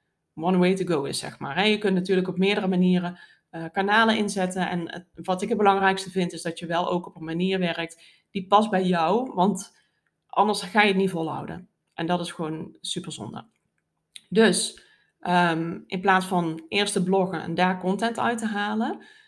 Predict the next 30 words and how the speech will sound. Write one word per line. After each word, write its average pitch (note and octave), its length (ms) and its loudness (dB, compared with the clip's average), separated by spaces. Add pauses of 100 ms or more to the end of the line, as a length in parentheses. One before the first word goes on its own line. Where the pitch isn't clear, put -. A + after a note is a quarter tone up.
(140)
eh, F3+ 400 2 (160)
gaat G3 280 -2
zij A3 160 2
het A3+ 100 2
nu A3+ 100 6
precies G3 360 0
andersom D#3+ 420 -4
doen. - 340 -12 (460)
Dus F3+ 180 -2
zij G3 260 2
gaat A#3+ 340 0
nu F3+ 400 2
de E3 200 -8
content A#3 480 -2
die F3+ 120 0
zij D#3+ 300 -4
deelt A3+ 380 0
op F3+ 220 -8
Instagram, A3 600 -2 (280)
daar G#3+ 300 4
gaat F#3+ 320 -4
zij F3+ 180 -2
steeds F#3 320 -2
van F3+ 160 -2
kijken G#3+ 420 0
van: E3 120 -4
"Hey, F3 340 -2
wat A3+ 220 4
is F#3+ 160 -6
content F3 600 -4